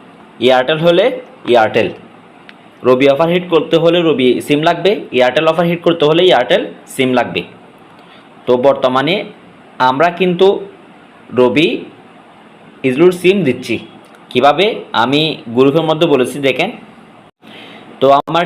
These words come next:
Telegram গ্রুপে আমি এমন একটা পোস্ট করছিলাম, দেখেন এখানে, "আপনার নিজের সিমকে, আপনার নিজের পার্সোনাল সিমকে আমরা রবি সিম করে দিব,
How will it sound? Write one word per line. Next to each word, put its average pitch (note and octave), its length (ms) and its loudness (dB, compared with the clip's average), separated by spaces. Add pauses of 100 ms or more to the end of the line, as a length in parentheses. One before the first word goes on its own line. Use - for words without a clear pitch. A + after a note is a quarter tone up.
Telegram E3 400 0
গ্রুপে E3+ 300 0
আমি D#3+ 360 0 (120)
এমন C3+ 180 0
একটা D#3+ 600 0
পোস্ট D3 240 -2
করছিলাম, D3 580 -2 (580)
দেখেন A#2 240 0
এখানে, D3+ 360 -2 (1200)
"আপনার C3+ 380 0
নিজের C#3 260 0
সিমকে, E3+ 600 -2 (380)
আপনার C3 440 0
নিজের C#3+ 480 0
পার্সোনাল D3+ 360 0
সিমকে E3+ 320 -4
আমরা D3+ 240 0
রবি B2+ 220 -2
সিম D#3+ 180 -4
করে A#2 200 0
দিব, F2+ 220 -4